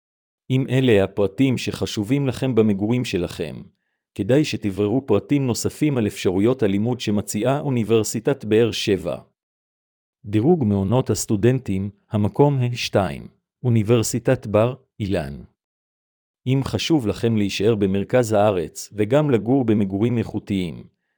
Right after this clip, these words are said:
כדאי שתדעו שאוניברסיטת בר אילן תספק לכם את הדברים האלה על הצד הטוב ביותר.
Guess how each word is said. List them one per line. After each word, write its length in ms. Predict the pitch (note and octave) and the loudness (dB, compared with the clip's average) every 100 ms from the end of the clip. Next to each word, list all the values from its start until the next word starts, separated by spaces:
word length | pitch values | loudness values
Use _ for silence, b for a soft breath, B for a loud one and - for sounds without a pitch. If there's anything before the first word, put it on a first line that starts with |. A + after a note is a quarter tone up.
| _ - | _ -6
כדאי 300 | G2+ A#2+ B2 | 0 2 2
שתדעו 500 | A2 G#2 F#2 A#2+ A#2 | -4 -4 0 0 0
שאוניברסיטת 880 | G#2+ G2 F#2 G#2+ G2 A2+ G#2+ G2+ | -2 -2 0 0 0 -4 -4 -4
בר 220 | G#2 A2+ G#2+ | 0 0 0
אילן 320 | G2 A2+ A#2+ | 0 0 -2
תספק 480 | A#2 - - C3+ C3 | -6 -6 -2 -4 -2
לכם 300 | A#2 - C3 | -4 -2 -2
את 120 | A#2+ | -2
הדברים 460 | F#2+ G2+ A2 C3+ A#2 | -2 -2 -2 -2 -2
האלה 260 | A2+ A#2+ A2+ | 0 0 0
על 120 | G#2 | -2
הצד 300 | G2 C3 A2+ | 0 0 0
הטוב 360 | - A2+ F#2+ F#2+ | 2 2 2 2
ביותר. 520 | F#2+ - D#2+ B1 | 0 -2 -6 -6